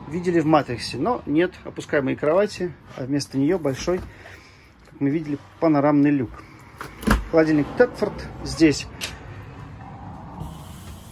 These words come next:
спальные места с возможностью объединения. То есть либо раздельно спим, либо отдельно,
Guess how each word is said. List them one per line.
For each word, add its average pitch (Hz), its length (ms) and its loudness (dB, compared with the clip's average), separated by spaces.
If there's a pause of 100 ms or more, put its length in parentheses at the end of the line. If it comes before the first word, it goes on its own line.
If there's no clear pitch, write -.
(240)
спальные 135 440 0
места 190 480 0 (200)
с - 480 -8 (360)
возможностью 139 760 2 (420)
объединения. 165 960 4
То 143 80 -8
есть 127 260 -2
либо 190 220 0
раздельно 190 400 4
спим, 151 360 0
либо 143 280 2
отдельно, 165 480 2